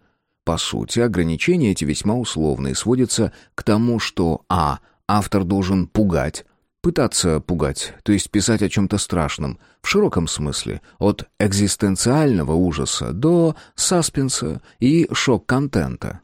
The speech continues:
И б. автор должен, опять-таки, писать хорошо.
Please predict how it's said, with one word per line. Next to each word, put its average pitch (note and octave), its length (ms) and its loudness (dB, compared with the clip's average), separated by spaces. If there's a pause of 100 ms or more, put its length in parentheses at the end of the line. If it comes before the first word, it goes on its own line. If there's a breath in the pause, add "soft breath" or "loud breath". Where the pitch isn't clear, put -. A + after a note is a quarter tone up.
(380)
И F3+ 200 4
б. F#2 480 2 (320)
автор A2 400 2
должен, C3 480 2 (100)
опять-таки, - 800 -2 (320 soft breath)
писать F#3 400 2
хорошо. - 560 -2